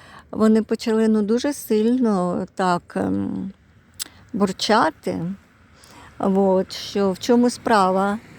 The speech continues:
е, якій країні ми допомагаємо, і що це за біженці, знаєте. І, ну, дивлячись на цей прапор,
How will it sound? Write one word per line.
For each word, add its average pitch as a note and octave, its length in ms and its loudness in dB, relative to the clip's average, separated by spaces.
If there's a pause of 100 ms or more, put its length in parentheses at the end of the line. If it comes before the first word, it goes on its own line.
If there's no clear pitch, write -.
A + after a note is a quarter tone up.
(640)
е, G3 260 2
якій A#3+ 420 4
країні A3+ 560 2
ми G#3+ 160 2
допомагаємо, G3 1160 0 (1040)
і G3+ 240 2
що G#3 260 0
це - 160 -12
за A3 140 0
біженці, G3+ 720 -4
знаєте. G3 800 -4
І, F#3+ 200 -6
ну, F#3+ 380 -6 (800)
дивлячись B3 540 2
на A3 140 -2
цей G#3+ 240 -2
прапор, A#3+ 600 -2